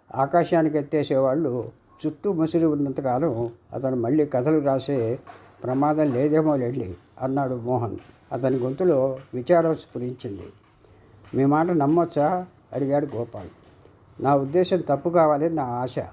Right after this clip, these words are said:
అవుతుందన్న ధైర్యం మాత్రం లేదు," అన్నాడు గో-, మోహన్. గోపాల్ మొహం వికసించింది. "ఇంత చల్లటి కబురు అందించినందుకు మీకు అపూర్వమైన విస్కీ సమర్పించుకోవాల్సిందే," అన్నాడు. బార్మెన్ని పిలిచి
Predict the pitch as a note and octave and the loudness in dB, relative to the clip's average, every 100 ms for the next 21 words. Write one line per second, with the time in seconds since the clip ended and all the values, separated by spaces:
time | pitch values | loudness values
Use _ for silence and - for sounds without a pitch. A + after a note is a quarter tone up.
0 | - _ - - - - D3+ F#3 F3 F3 | -18 _ -20 -20 -10 -2 0 2 4 4
1 | E3+ D3+ A#2+ D#3+ F3+ D#3 C#3 C#3+ F3+ A#2+ | 4 0 0 0 0 0 -2 -2 -4 -2
2 | B2 A2+ F#2 - - - C3+ C3 D#3 D#3+ | -2 -4 -8 -14 -16 -8 -4 -2 -2 -2
3 | A2+ A2+ - - A#2 A#2 G2 F2 - - | -6 -6 -10 -6 -2 0 -2 -8 -16 -20
4 | - - - - - - - - G#2 D3 | -20 -20 -20 -20 -20 -20 -20 -6 2 2
5 | E3 E3 C3 C3+ D3+ C3 A#2 - A#2+ C3 | 4 2 2 -2 -2 -2 -4 -8 -8 -6
6 | E3+ D3+ - G#2+ G2+ - - - - - | -4 -4 -6 -8 -8 -14 -18 -20 -20 -20
7 | - - C3 C3 C#3 C#3 F3+ F3 E3+ D#3+ | -14 -6 -2 0 2 4 4 4 2 2
8 | D#3+ D3 D3+ D3+ C#3+ C#3 D3+ D#3 C3 C3+ | 2 2 -2 -2 0 0 -2 -2 -4 -6
9 | - - C3 C3+ C3+ B2+ D3 F3 D#3+ F3 | -12 -10 -4 0 0 0 2 2 2 4
10 | D#3 C3+ B2+ - F3+ D#3 C#3+ D3+ E3+ E3+ | 4 2 -2 -4 -2 -2 -2 -2 -4 -4
11 | E3 D3 D3 - D3+ D3 C#3 E2+ - _ | 0 2 2 2 2 2 2 -2 -12 _
12 | - B2 A#2+ G2 F#2 - - _ - - | -8 -4 -4 -4 -10 -16 -20 _ -20 -20
13 | - - - - B2 D3 F3 G3 F#3 C#3+ | -14 -14 -14 -6 2 2 4 2 0 -2
14 | D3 - F3+ C3 C#3+ | -6 -4 -2 -2 -4